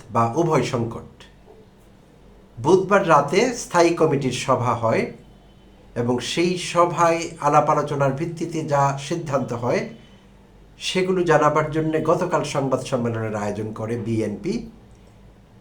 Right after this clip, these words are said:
আর সেখানে সাংবাদিকদের প্রশ্নের জবাবে বিষয়টি ফুটে ওঠে, তাদের শাখের করাত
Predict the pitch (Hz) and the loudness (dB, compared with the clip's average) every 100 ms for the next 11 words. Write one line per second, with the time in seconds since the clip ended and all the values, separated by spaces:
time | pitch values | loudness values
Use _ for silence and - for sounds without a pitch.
0 | - - 131 127 - 196 190 208 147 170 | -20 -10 -6 -6 -2 -2 0 -2 0 -2
1 | - - - - - - - - - - | -4 -14 -20 -20 -20 -20 -20 -20 -20 -20
2 | - - 175 165 160 156 156 143 139 180 | -16 -6 -2 0 0 -2 -2 -4 -2 -2
3 | 180 - 139 107 92 95 143 185 143 - | -4 -4 -4 -2 -2 -2 -4 -6 -6 -6
4 | 135 127 123 - - 175 127 95 - - | -4 -4 -6 -10 -6 -4 -4 -6 -8 -16
5 | - - 120 110 113 - - 139 139 - | -20 -8 -2 0 -2 -4 -6 -6 -6 -4
6 | 107 104 | -4 -4